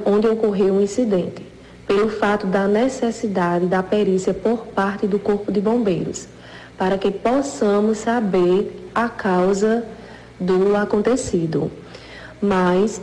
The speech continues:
os demais setores de internação, as portas de entrada, o bloco cirúrgico, ontem mesmo, nós tivemos vários procedimentos,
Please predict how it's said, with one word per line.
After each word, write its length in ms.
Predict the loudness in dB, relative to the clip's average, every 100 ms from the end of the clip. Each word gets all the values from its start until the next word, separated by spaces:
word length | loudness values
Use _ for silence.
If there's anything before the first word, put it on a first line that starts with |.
| -2
os 120 | 0
demais 260 | 2 2 2
setores 920 | 0 0 2 4 4 4 2 -2 -12 -16 -18 -6
de 140 | -2
internação, 1000 | 0 0 0 0 -2 -2 -2 0 0 0 -2 -10 -18 -12 -4
as 240 | -4 -4
portas 540 | -2 -2 0 0 0
de 60 | 2
entrada, 880 | 2 2 2 2 2 2 2 0 -2 -12 -10 -4
o 80 |
bloco 420 | 0 2 2 0 -2
cirúrgico, 720 | 0 2 2 2 0 0 2
ontem 380 | 2 2 2 2
mesmo, 600 | 2 4 2 2 0 -2 -4
nós 240 | -2 0 0
tivemos 720 | 0 2 2 2 2 -2 -8 -14 -10
vários 380 | -2 0 2 0
procedimentos, 1120 | -2 -2 0 0 2 2 2 0 0 -4 -4